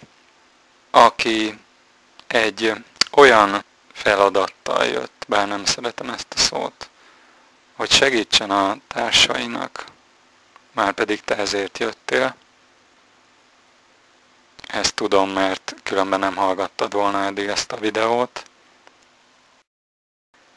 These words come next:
Ez egy hatalmas segítség neked, hogyha, hogyha nem azt teszed, nem százszázalékosan az utadon jársz, nem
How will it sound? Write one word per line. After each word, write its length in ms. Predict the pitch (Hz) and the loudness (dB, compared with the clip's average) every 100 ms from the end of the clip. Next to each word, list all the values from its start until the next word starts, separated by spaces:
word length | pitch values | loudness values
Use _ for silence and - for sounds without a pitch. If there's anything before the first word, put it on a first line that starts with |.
| _ _ _ _ _ _ _ _ _ - | _ _ _ _ _ _ _ _ _ -4
Ez 160 | 113 | 2
egy 160 | 117 - | 2 4
hatalmas 520 | 147 - 107 107 101 | 2 6 6 8 8
segítség 640 | - 107 98 - - 98 98 | 8 6 2 2 0 0 -6
neked, 580 | 92 - 87 - - - - - - - _ _ - - - - | -8 -4 -2 -2 -8 -18 -20 -20 -20 -20 _ _ -14 -12 -12 -8
hogyha, 640 | - 107 101 - 107 104 101 101 - 101 - - _ _ 1077 1077 - - _ - - - - - - - - - | -2 0 0 6 8 8 6 -4 -12 -14 -20 -20 _ _ -20 -20 -20 -20 _ -20 -20 -20 -20 -20 -20 -20 -20 -8
hogyha 280 | 107 120 | -4 0
nem 200 | 127 143 | 4 4
azt 240 | 104 92 - | 4 2 -2
teszed, 640 | - 92 - 120 - - - | -2 2 4 2 0 -12 -20
nem 220 | - 127 139 | -8 -6 0
százszázalékosan 1300 | - 107 104 - - 98 98 101 98 95 - - 101 | 2 4 4 4 2 0 -2 -2 -2 -2 -2 -2 -2
az 100 | 104 | -4
utadon 540 | 123 - 107 95 92 | -6 -4 -6 -6 -8
jársz, 500 | 95 92 87 - - - | -4 -4 -4 -4 -4 -2
nem 340 | 110 127 | -4 -4